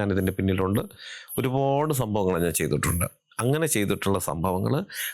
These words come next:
കഥാരൂപേണ പേടിക്കാത്ത വിധത്തിൽ ഞാൻ അതിനകത്ത് പറയുന്നുണ്ട്. താല്പര്യമാണെങ്കിൽ ആ ചാനൽ കയറി നിങ്ങൾക്ക് കാണാം. ഞാൻ ഇന്ന് പറയുന്നത്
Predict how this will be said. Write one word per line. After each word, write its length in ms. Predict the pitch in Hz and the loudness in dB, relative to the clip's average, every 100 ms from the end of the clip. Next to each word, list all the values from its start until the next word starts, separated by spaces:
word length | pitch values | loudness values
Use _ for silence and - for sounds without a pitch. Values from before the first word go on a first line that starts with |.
| - | -6
കഥാരൂപേണ 880 | 110 101 117 127 135 131 117 117 113 151 - _ - - | -6 -2 0 0 2 2 2 0 0 -2 -4 _ -8 -2
പേടിക്കാത്ത 800 | 110 117 139 - 143 135 131 139 | 0 2 0 -2 -4 -4 -4 -2
വിധത്തിൽ 440 | 127 117 117 - 185 - - - 107 | 0 0 -2 -2 -4 -4 -8 -4 -2
ഞാൻ 80 | 95 90 | 0 0
അതിനകത്ത് 320 | 87 85 - | 0 -4 -6
പറയുന്നുണ്ട്. 400 | - 80 - - - - - - - | -6 -4 -4 -4 -6 -8 -14 -14 -8
താല്പര്യമാണെങ്കിൽ 800 | 98 92 107 92 92 92 92 123 196 - - - | -8 -6 -4 -2 0 0 0 0 -2 -4 -14 -8
ആ 60 | 95 | -4
ചാനൽ 220 | 92 90 85 | -2 0 0
കയറി 220 | 87 127 - - | 0 0 -2 -4
നിങ്ങൾക്ക് 260 | 92 113 - | -2 -2 -4
കാണാം. 240 | 73 80 - - - - _ - - - - - | -4 -4 -6 -18 -20 -20 _ -20 -20 -20 -14 -8
ഞാൻ 100 | 110 | 0
ഇന്ന് 140 | 104 104 | 2 2
പറയുന്നത് 400 | 87 90 107 82 | 0 0 0 0